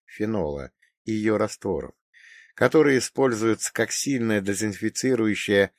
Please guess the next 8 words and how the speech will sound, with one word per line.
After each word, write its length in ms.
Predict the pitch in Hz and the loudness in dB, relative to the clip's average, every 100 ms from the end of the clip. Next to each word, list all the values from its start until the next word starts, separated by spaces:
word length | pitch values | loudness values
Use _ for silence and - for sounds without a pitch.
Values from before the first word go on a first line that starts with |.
| - - | -20 -4
антисептическое 1300 | 123 117 113 - 107 - - - 107 - 101 92 - _ _ | -2 0 -2 -2 -4 -4 -12 -8 -8 -2 2 2 0 _ _
и 100 | 113 | -8
противогрибковое 1000 | - 120 113 107 101 107 - - 104 104 | -2 -2 0 -2 0 -2 -2 -2 0 0
средство, 680 | 98 - 87 - - - - _ _ _ _ _ _ | -4 -6 -6 -6 -14 -18 -20 _ _ _ _ _ _
известное 580 | 95 101 117 113 - 101 | -4 2 4 4 2 -4
своим 340 | - 101 95 | 2 2 2
резким 480 | 95 113 101 - 92 | 2 0 -2 -4 -8
запахом, 600 | 87 92 76 - 73 73 | -4 -4 -4 -12 -14 -14